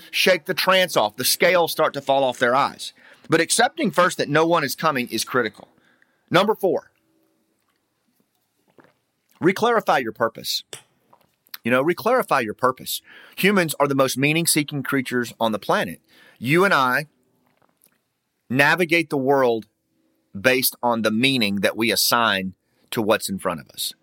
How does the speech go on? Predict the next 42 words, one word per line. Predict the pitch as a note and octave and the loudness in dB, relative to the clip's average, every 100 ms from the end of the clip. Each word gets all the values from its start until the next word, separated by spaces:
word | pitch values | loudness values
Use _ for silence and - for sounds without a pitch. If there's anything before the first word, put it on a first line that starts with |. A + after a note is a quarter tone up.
| _ _ _ _ _ | _ _ _ _ _
And | A#2+ B2+ A#2+ A2 | 0 2 0 0
as | A#2 | -2
Sean | - C3 A#2+ | 0 0 0
Coyne | - E3+ E3 | -2 -2 0
says, | - G#2+ G#2+ | 2 0 2
"Without | A#2 A2+ C3+ G2+ | 0 2 0 0
meaning | A2+ C#3+ D#3 A2 | -2 -2 -2 0
in | A2 | 2
our | A2 | 2
life, | G#2+ C#3 A2 | 2 0 -2
we | A#2 | -6
slowly | G#2+ B2 B2 B2 | -4 -2 0 0
die | A2+ C#3 F2 - - | -2 -2 -4 -10 -6
as | G2 | -4
individuals | G#2 G2 F#2+ A2 C#3 D#3 | -2 -4 -4 -4 -4 -6
and | - A2 A2 | -4 -4 -4
organizations." | A2 G2 F#2+ A2 - - - | -8 -8 -6 -6 -8 -10 -4
Now | A#2 | -4
think | - C#4+ | -2 -4
about | - - - | -4 -6 -8
that | - | -10
for | - | -8
a | F2 | -6
second. | F2+ - - | -6 -8 -8
Put | - - | -4 -2
that | D4 G3 | 0 0
in | |
the | C#3 | -2
context | - E3+ G3 E3+ A#2+ - - - - | 0 0 0 0 0 -2 -10 -20 -4
of | D3 C#3+ | -2 0
the | |
Great | C#3 C3 B2 | 2 2 2
Resignation. | B2 A#2 C#3+ A3+ A#3 - - _ _ _ _ _ | 0 0 0 0 0 -6 -14 _ _ _ _ _
Put | - F#3+ | 0 2
that | A3 F#3+ | 4 2
in | E3 | 0
the | |
context | - F3 F#3+ E3+ C#3 - | 2 2 2 2 0 0
of | C#3 | -2
the | D#3+ | 0
talent | - C#3 C3 - | 2 0 0 0
tsunami. | E3+ E3+ G#3+ A#2+ E2 | 0 2 2 0 -8